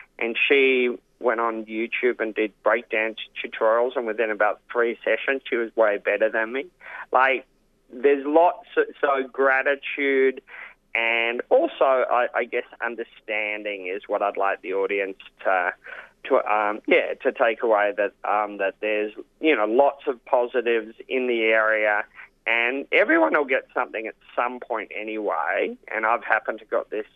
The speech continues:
you know, I'm forty-seven, and it's,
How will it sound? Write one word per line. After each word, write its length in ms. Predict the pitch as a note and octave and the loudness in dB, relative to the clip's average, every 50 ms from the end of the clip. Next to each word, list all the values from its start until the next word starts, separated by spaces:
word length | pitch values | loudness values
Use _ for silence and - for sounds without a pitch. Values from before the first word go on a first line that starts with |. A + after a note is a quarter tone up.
| _ _ | _ _
you 120 | - G2+ | -12 -10
know, 100 | F#2+ F2+ | -8 -8
I'm 80 | F#2+ - - _ | -10 -12 -6 _
forty-seven, 1000 | A#2 G#2+ G2 F#2+ - _ - C3+ C3+ B2+ G#2 A2+ A2+ G2+ F#2 F#2 - D#3 G3 - - - - - - - - _ _ _ - | -2 -2 -2 -4 -8 _ 0 2 2 4 2 0 -2 -2 -2 -4 -6 -8 -10 -10 -10 -14 -14 -14 -16 -20 -20 _ _ _ 0
and 560 | A2+ A#2 A2+ A2+ A2+ A2+ A#2 A#2 A#2 A2+ - | 0 2 2 2 2 2 2 0 -2 -2 -2
it's, 200 | - C3 B2+ A2 | 0 0 0 0